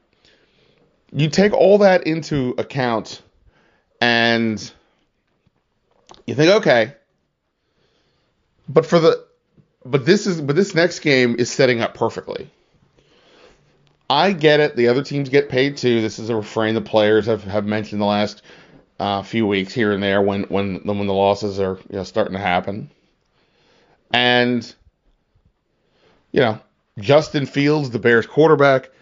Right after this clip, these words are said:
has been largely unimpressive so far in his N F L career, but he did show something. He probably had his best game as a passer, at least, the, uh, this past Sunday against Denver. Still,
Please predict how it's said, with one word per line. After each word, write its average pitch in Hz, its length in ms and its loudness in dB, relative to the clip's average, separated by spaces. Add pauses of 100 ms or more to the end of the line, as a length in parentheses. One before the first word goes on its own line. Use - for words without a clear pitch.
(300)
has 120 220 -2
been 113 280 -2
largely 170 560 2
unimpressive 127 600 0
so 123 180 0
far 107 500 0 (300)
in 160 140 4
his 143 160 2
N 139 120 2
F 127 160 -4
L 120 120 4
career, 120 340 0
but 170 140 -2
he 175 60 -4
did 156 200 -4
show 143 200 4
something. 131 560 0
He 120 140 -6
probably 143 260 0
had 135 120 4
his 113 120 -4
best 113 320 -2
game 110 420 -2 (260)
as 104 140 0
a 90 60 -4
passer, 123 540 -2
at 82 80 -6
least, 92 340 -10 (420)
the, 98 260 -4 (140)
uh, 92 220 2 (120)
this 92 240 -6
past 101 260 0
Sunday 101 360 -2
against 87 340 -8
Denver. 87 400 -6
Still, 113 640 2